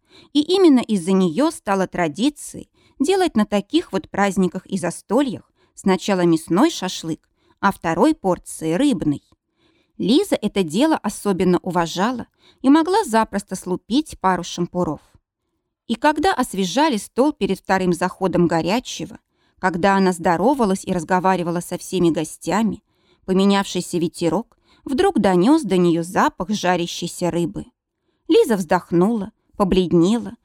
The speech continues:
и, что-то пролопотав невразумительное, быстренько побежала в дом. Промчавшись мимо кухни, добежала до туалета – еле-еле успела откинуть крышку унитаза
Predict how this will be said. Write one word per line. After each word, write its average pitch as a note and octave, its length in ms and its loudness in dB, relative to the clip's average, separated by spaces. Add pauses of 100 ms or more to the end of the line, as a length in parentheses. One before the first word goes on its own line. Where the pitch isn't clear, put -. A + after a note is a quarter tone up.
(200)
и, D4+ 100 2
что-то G4+ 300 -2
пролопотав G#3 760 -2
невразумительное, F3+ 1080 0 (240)
быстренько D4+ 600 0
побежала E3+ 560 -2
в E3+ 100 -8
дом. D3+ 340 -2 (640)
Промчавшись G3 760 0
мимо F3+ 280 2
кухни, - 540 -4 (300)
добежала F#3+ 560 0
до F3+ 140 0
туалета – E3+ 680 -2 (320)
еле-еле D4 680 2
успела C4 540 -2
откинуть - 520 -2
крышку G3 400 -4
унитаза F#3+ 760 0